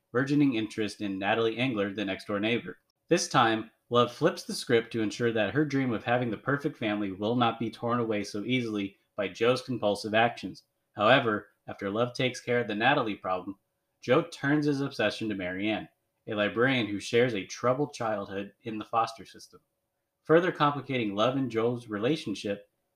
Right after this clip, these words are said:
Natalie's stepson Theo falls head over heels for Love. So in the long-awaited season of You, season three,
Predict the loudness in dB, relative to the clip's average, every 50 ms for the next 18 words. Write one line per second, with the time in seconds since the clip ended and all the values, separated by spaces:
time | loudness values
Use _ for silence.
0 | _ _ -4 2 4 4 4 6 4 2 2 0 -4 -6 -4 -4 -4 -4 -4 -8
1 | -6 -6 -6 -6 -6 _ -2 0 2 2 2 2 0 -2 -4 -4 -2 0 0 0
2 | 0 -2 -2 -2 -2 -2 -2 -6 -8 -6 -6 -6 -6 -6 -8 -12 -14 -10 -8 -6
3 | -6 -6 -8 -10 _ _ _ _ _ _ _ _ _ _ _ _ _ _ 0 2
4 | 4 4 4 4 6 6 6 6 6 4 4 4 4 2 2 0 -2 -4 -10 -14
5 | -14 -10 -6 -2 -2 -2 -2 -4 -4 -6 -6 -6 -6 -4 -2 -2 -2 -2 -4 -6
6 | -6 -6 -4 -4 -6 -8 -8 -8 -6 -4 -4 -2 -2 -4 -6 -8 -12